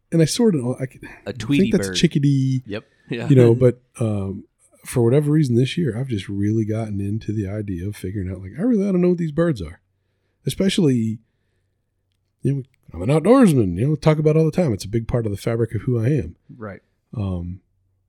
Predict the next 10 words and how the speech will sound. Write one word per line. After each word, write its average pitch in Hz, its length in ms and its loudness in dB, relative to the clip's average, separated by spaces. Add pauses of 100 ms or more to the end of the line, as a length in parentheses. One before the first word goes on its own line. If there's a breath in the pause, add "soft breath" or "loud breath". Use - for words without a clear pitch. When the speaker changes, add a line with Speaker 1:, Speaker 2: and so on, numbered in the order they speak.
(120)
Speaker 1:
and 113 100 0
I'd 110 140 -2
like 110 140 -2
to 127 100 -8
get 117 160 0
better 101 260 -4 (100)
at 104 120 -10
knowing 104 640 -4 (480)
the 101 80 -6
things 95 720 -6